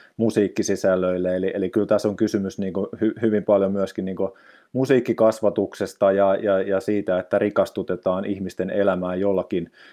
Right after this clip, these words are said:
mitä, mille he eivät muuten altistu. E-, eli tota, kyllä meillä on niinku se, se, miksi me ollaan olemassa, niin, niin sen lisäksi, että me tuotetaan iloa ihmisille, niin me tuotetaan myös uusia elämyksiä ja rikastutetaan ja tarjoillaan sellaisia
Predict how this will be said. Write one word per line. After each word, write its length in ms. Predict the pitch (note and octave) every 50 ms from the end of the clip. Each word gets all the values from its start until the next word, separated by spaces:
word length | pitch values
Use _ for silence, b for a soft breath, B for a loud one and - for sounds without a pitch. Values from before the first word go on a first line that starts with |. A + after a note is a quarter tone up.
| B B _
mitä, 360 | G#2 G2 G2 F#2+ F#2+ G2 -
mille 380 | - G#2+ G2+ G2+ G2 F#2+ F2+ -
he 60 | G#2+
eivät 320 | F#2+ F#2+ F#2+ F#2 F#2+ -
muuten 420 | - A2 A2+ G2+ - - F#2+ F#2+ -
altistu. 720 | G#2+ G2+ G2+ G2 F#2 - G#2 G2 - - _ G2+ F2+ - - - -
E-, 220 | A2 G2+ G2 - G#2
eli 160 | G2 F#2+ F#2 - -
tota, 220 | F#2+ F#2+ - G#2
kyllä 180 | - A#2 A2 G#2
meillä 240 | G#2+ G#2 G#2 G#2
on 80 | G#2 G2+
niinku 200 | G2+ G2+ G2 G#2
se, 260 | - - G#2 G2+ G2+ b b b b b
se, 120 | b - A2
miksi 300 | A2+ A#2+ A#2+ A#2+ - A#2
me 60 | A2+
ollaan 280 | G#2 G#2 G2+ G2+ G2+ G#2+
olemassa, 580 | - A2+ A2 G#2 G2+ G2+ G2 F#2+ - - G#2+
niin, 280 | G2 G2 G2 F#2+ G2 G2+
niin 220 | G2+ G2 F#2+ F2+
sen 200 | - - G#2 G2+
lisäksi, 320 | G2 G2+ G2 G#2 F#2+ - F#2
että 140 | - -
me 40 | F#2
tuotetaan 520 | - A#2 A2 G#2 F2+ G2 - - F#2+ G2 G#2
iloa 280 | A2 A2+ G#2+ G2+ G2
ihmisille, 680 | G2 G2 G2+ F#2 G2+ F#2+ - - G2 F#2 F#2+ F#2+ F#2 F#2 B B B B _
niin 80 | G#2+ G2
me 100 | G2+ G2+
tuotetaan 500 | - - G#2+ G2+ - F#2+ F#2+ - G3 -
myös 160 | G2 G2 - -
uusia 460 | B2 A2+ G#2 - - G2+ F#2+ F#2 G#2
elämyksiä 640 | G#2 G#2 G2 F#2+ F#2+ F2+ - - - G#2+ G2 F#2+ F#2+
ja 40 |
rikastutetaan 760 | G2 G2+ F#2+ - F#2+ - - F#2+ D#2+ F#2 F2 - F#2 F#2 F#2 F#2
ja 100 | F#2 F2+
tarjoillaan 520 | - G#2 G2+ G2 G2 F#2+ F#2 F#2 F#2+ F#2+
sellaisia 540 | - G#2+ G#2 G2 F#2+ - - F#2+ F#2 F#2